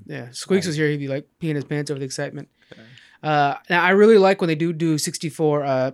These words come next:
Speaker 1: ports because I'm playing Turok on the Switch, and it's, like,
Speaker 2: Yeah.
Speaker 1: a perfect port.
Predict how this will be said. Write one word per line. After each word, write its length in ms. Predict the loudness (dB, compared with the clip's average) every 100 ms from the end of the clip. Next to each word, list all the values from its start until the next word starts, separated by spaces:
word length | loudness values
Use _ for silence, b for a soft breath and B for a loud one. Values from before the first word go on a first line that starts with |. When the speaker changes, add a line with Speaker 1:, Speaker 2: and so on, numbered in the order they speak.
| _
Speaker 1:
ports 320 | -6 -6 -6
because 360 | -10 -2 0 2
I'm 160 | 0 -2
playing 240 | -4 -4
Turok 360 | -4 -2 -2 -2
on 160 | -4 -4
the 60 |
Switch, 300 | -4 -4 -6
and 100 | -10
it's, 300 | -10 -10 -14 -16 -16 -14
like, 120 | -10
Speaker 2:
Yeah. 160 | -10 -2
Speaker 1:
a 40 |
perfect 380 | -2 -2 -6 -6
port. 320 | -8 -8